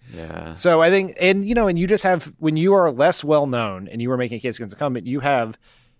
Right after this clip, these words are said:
Speaker 2: you know, we always think about campaigns in terms of five moments.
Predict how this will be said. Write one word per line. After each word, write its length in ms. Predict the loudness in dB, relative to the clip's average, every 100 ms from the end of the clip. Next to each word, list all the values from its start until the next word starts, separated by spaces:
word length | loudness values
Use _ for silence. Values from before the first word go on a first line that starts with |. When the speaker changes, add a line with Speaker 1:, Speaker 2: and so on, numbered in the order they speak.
| _ _ -8
Speaker 2:
you 100 | -4
know, 80 | 0
we 100 | 2
always 320 | 2 2 -2
think 300 | -4 -4 -2
about 400 | -2 -2 -4 -8
campaigns 580 | -8 -8 -8 -8 -8 -10
in 80 |
terms 400 | -10 -8 -8 -10
of 180 | -12 -12
five 540 | -14 -4 -2 -2 -4 -8
moments. 540 | -12 -14 _ -20